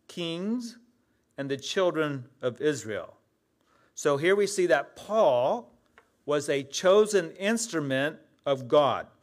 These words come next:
And certainly Paul had just an incredible, unique, uh, gifting of the Lord, his ministry to,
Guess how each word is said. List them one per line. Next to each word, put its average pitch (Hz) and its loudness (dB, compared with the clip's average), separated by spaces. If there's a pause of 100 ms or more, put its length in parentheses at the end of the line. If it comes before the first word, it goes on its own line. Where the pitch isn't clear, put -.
(240)
And 139 -6
certainly 196 2
Paul 165 6
had 147 4
just 156 0
an 143 -2
incredible, 151 0
unique, 143 -6 (500)
uh, 120 0 (200)
gifting 165 2
of 135 -2
the 139 -2
Lord, 131 2
his 135 0
ministry 151 -4
to, 117 -4